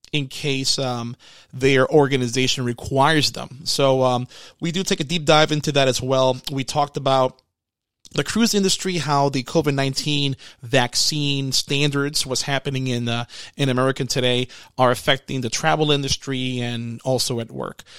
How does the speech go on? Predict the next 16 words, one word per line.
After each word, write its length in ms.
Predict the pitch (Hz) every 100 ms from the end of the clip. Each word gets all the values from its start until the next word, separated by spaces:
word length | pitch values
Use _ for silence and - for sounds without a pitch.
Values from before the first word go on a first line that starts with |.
| - -
Um, 180 | 131
we 160 | 131 151
also 240 | 202 196
took 280 | 170 - 196
a 40 | 170
little, 480 | 175 202 196 180 - -
a 80 | 196
little 480 | 190 208 247 254
taste 560 | 190 - 185 127 - -
into 240 | 139 -
what 260 | 139 131 151
it 100 | 147
means 440 | 139 139 139 139 -
to 160 | 147 127
put 240 | - 156
together 500 | - 131 135 131 131